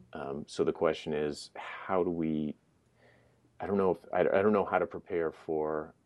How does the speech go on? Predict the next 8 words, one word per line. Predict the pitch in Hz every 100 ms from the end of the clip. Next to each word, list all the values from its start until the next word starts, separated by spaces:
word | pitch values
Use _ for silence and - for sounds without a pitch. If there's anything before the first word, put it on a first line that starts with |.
| _
whatever | - 82 80 78
the | 76
next | 73 73 -
thing | - 76
is. | 73 -
Maybe | - 143 76
it's | - - - - - 95
Google's | 87 76 73 71 -